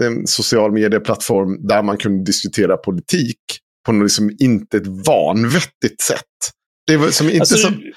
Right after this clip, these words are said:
Speaker 2: problemet nu är ju, eh, Twitter går ju inte att vara på.
Speaker 1: Nej, det går inte att vara på längre.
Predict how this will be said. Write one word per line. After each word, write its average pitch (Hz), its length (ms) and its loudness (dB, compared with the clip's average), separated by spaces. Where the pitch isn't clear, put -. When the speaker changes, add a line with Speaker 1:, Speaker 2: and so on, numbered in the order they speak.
Speaker 2:
problemet 247 380 4
nu 240 280 4
är 160 100 4
ju, 147 420 2
eh, 143 220 0
Twitter 233 280 0
går 151 140 2
ju - 60 2
inte 143 100 -8
att 139 40 -6
vara 156 120 2
på. - 240 -8
Speaker 1:
Nej, 156 220 2
det 190 80 2
går 143 200 4
inte 98 140 -2
att 87 60 -2
vara - 100 -4
på - 160 -4
längre. 73 340 -2